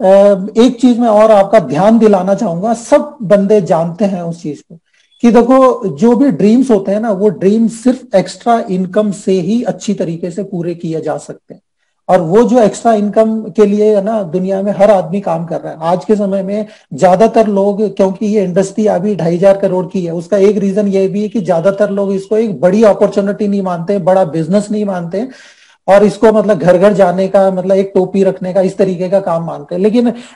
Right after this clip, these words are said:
मैं ये कहता हूं कि पार्ट टाइम काम आज दुनिया में कौन नहीं कर रहा है? पार्ट टाइम काम अमिताभ बच्चन पार्ट टाइम काम नहीं कर रहा है, विराट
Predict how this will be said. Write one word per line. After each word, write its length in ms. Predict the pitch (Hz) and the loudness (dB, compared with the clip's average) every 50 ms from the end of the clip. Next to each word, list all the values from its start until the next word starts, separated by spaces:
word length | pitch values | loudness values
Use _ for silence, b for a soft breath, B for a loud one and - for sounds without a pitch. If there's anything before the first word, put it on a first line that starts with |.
| B - | B -4
मैं 220 | 170 175 196 220 240 | 0 4 4 4 6
ये 140 | 247 247 240 | 4 4 4
कहता 260 | 240 208 190 - 190 | 4 2 2 2 2
हूं 260 | 190 202 226 247 240 | 0 2 0 -2 -4
कि 480 | - - 247 254 262 269 269 - - - _ _ - | -4 -2 -2 -2 -2 -2 -4 -6 -10 -16 _ _ 2
पार्ट 200 | 208 196 233 240 240 | 4 4 4 2 2
टाइम 200 | - 233 214 202 196 | 0 0 2 0 0
काम 240 | - 185 165 165 185 | -2 -2 -2 -2 -2
आज 160 | 180 190 220 | 0 2 2
दुनिया 320 | 180 175 214 208 220 226 226 | 2 2 -2 0 0 -2 -2
में 140 | 240 262 | -2 -4
कौन 280 | - - 185 190 202 214 | -4 -2 0 0 0 0
नहीं 140 | 214 226 214 | 0 -2 -2
कर 140 | 190 165 - | -2 -4 -4
रहा 100 | 147 151 | -4 -6
है? 60 | 147 | -6
पार्ट 220 | - 156 147 147 - | -4 -6 -6 -6 -8
टाइम 160 | - 147 143 139 | -12 -16 -16 -18
काम 160 | 139 147 156 _ _ - | -20 -20 -20 _ _ -8
अमिताभ 360 | 160 165 180 190 190 202 208 180 | -6 -4 -2 0 2 2 2 4
बच्चन 320 | 190 190 190 - 214 208 | 2 -2 0 -2 -4 -2
पार्ट 240 | - 202 185 180 - | 0 0 0 0 -2
टाइम 160 | 202 196 202 | -4 -4 -4
काम 240 | 196 202 185 190 190 | -4 -4 -4 -4 -6
नहीं 120 | 196 196 | -8 -6
कर 140 | 185 185 180 | -6 -6 -6
रहा 80 | 185 190 | -6 -8
है, 80 | 202 | -12
विराट 400 | 208 151 156 170 170 175 185 180 | -10 -8 -4 -2 -2 -2 -4 -4